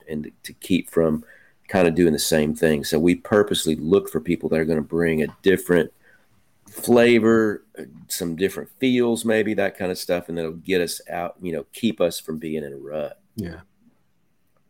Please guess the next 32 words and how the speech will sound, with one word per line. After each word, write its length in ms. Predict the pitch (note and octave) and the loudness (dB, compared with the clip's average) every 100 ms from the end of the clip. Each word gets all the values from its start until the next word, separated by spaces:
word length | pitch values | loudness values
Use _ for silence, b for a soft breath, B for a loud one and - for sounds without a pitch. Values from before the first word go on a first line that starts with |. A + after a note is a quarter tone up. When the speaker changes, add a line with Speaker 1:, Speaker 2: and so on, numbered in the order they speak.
| _ _ _ _ _ _ _ _ - | _ _ _ _ _ _ _ _ 2
Speaker 1:
Um, 260 | F#2+ G2+ | 4 4
the 80 | G#2 | 2
next 420 | G#2 G#2+ A#2+ - | 4 4 2 0
one 140 | G2 E2+ | -4 -2
is 220 | E2 - | -6 -10
financial 680 | - E2 E2 F2 F2+ F2+ | -10 -6 -4 -2 -4 -6
stability. 800 | E2+ - D#2 D2+ E2+ D#2 D2+ - - | -8 -10 -6 -4 -4 -4 -8 -12 -12
You 100 | F2 | -6
know, 280 | E2 D#2 D#2 _ - F#2 - _ | -4 -4 -6 _ -18 -16 -18 _
Clay 200 | - G2+ | 0 4
and 80 | F#2+ | 4
I 40 | |
have 120 | F2+ D#2+ | 2 4
both 200 | F#2+ F#2+ | 2 2
seen 240 | F#2 F2+ | -2 -2
songwriters 640 | D#2+ F2 E2+ D#2+ D#2 D#2 E2 | 0 0 0 -2 -2 -4 -4
have 280 | D#2+ D#2+ D#2+ | -6 -6 -8
a 60 | E2+ | -12
big 320 | D#2 G#2+ G#2 | 0 2 2
hit, 400 | G#2 G#2+ F#2 - b b b | 4 4 4 -2 b b b
they 80 | F2 | -10
get 160 | E2+ D#2+ | -4 -4
a 60 | |
bunch 360 | D2 G#2+ A2+ G2+ | 0 4 4 2
of 60 | G2+ | 0
money, 300 | G2+ G2+ F#2+ | 0 0 0
and 80 | |
they 100 | F2+ | -2
go 160 | E2 E2 | -2 -4
buy 240 | D2 E2 | -4 -6
a 80 | D#2+ | -6
boat, 460 | D#2 F#2 F2 - | -4 0 0 -2